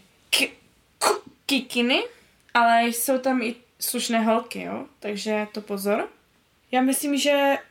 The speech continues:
Speaker 2: nech tomu volný průběh a neřeš hovna.
Speaker 1: Jo. <laughs> Víš co? Nikdy není dobré se takhle násilně s někým seznamovat, že chodíš a vyhledáváš lidi,
Speaker 2: Jo,
Speaker 1: víš?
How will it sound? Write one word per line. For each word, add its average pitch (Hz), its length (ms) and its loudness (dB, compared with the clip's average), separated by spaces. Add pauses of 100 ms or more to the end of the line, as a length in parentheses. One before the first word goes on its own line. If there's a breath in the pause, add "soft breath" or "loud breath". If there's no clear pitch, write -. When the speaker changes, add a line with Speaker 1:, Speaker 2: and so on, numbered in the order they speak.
Speaker 2:
nech 240 220 0
tomu 254 260 0
volný 226 320 0
průběh 196 480 -4 (100)
a 208 80 -4
neřeš 208 400 -6
hovna. 190 380 -6 (220)
Speaker 1:
Jo. 320 360 6
<laughs> 440 880 4
Víš 294 140 4
co? 480 80 4 (180)
Nikdy 302 280 4
není 277 280 2
dobré 220 380 4
se 220 160 -4
takhle 214 360 0 (240 loud breath)
násilně 226 640 2
s 208 40 -2
někým 214 400 -2 (240 loud breath)
seznamovat, 214 640 2
že 214 140 -2
chodíš 214 460 -4
a 226 40 2
vyhledáváš 208 680 0
lidi, 196 400 -6
Speaker 2:
Jo, 180 120 2
Speaker 1:
víš? - 240 -6